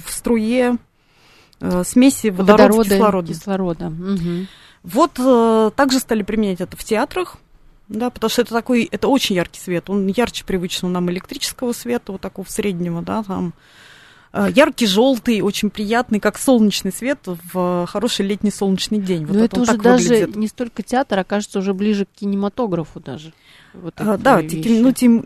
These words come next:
Speaker 1: ки-, э, щас речь идёт там примерно о сороковых годах
Speaker 2: Мгм.
Speaker 1: девятнадцатого века, где кинематограф
Speaker 2: Да.
Speaker 1: был далеко, хотя
Speaker 2: Мгм.
Speaker 1: в первых кинопроекторах, они же были те же самые «Волшебные фонари», был реально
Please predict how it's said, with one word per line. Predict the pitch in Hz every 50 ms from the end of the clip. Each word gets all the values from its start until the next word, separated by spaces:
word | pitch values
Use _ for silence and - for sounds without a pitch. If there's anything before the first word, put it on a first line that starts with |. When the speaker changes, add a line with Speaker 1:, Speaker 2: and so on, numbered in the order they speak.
| - -
Speaker 1:
ки-, | - 240 196 214 214 190
э, |
щас | 185 - 240 233 -
речь | 233 254 - -
идёт | 202 196 285 - -
там | - 226 214 208 202 190 -
примерно | - 202 202 214 240 - 226 202
о | -
сороковых | - - 214 202 - 233 220 226 214 180
годах | 196 208 208 220 214
Speaker 2:
Мгм. | 202
Speaker 1:
девятнадцатого | 180 185 185 190 208 196 - - - 269
века, | 320 226 185 - -
где | - 180 160 214
кинематограф | 196 - 220 214 208 214 - 285 247 233 214 208
Speaker 2:
Да. | 214 208
Speaker 1:
был | 208
далеко, | 190 190 214 208 214 - 311 330
хотя | - 247 214 214 233
Speaker 2:
Мгм. | 208
Speaker 1:
в | 208
первых | 254 247 220 190 -
кинопроекторах, | - - 226 202 175 - - 190 214 262 - - - - 202 202 202 - - _
они | - - 208 220 202
же | 165 160
были | 170 185 165 170
те | - - 190
же | -
самые | - - 190 175
«Волшебные | 170 180 - - 185 175 175 180
фонари», | - - - 220 285 339
был | 269 - - 240
реально | 247 180 175 190 220 220 208 208 202